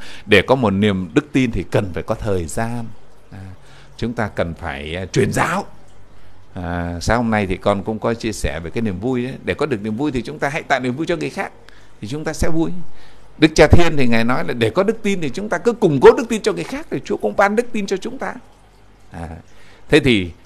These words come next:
cụ thể ngày hôm nay các môn đệ vẫn còn nghi ngờ, vẫn còn kém tin, thì Chúa nói với các ông là đi truyền giáo,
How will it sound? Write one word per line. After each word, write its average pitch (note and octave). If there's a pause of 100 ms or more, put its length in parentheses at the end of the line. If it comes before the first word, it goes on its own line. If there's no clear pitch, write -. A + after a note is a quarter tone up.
cụ C#3+
thể F#2+
ngày F#2+
hôm A2+
nay G#2+
các C3
môn A#2
đệ F2+
vẫn F2
còn E2
nghi A#2+
ngờ, A2 (360)
vẫn A#2+
còn E2+
kém B2+
tin, A2+
thì D2
Chúa F#2+
nói G#2+
với A2+
các G#2
ông F2+
là D#2+
đi F2+
truyền D#2
giáo, E2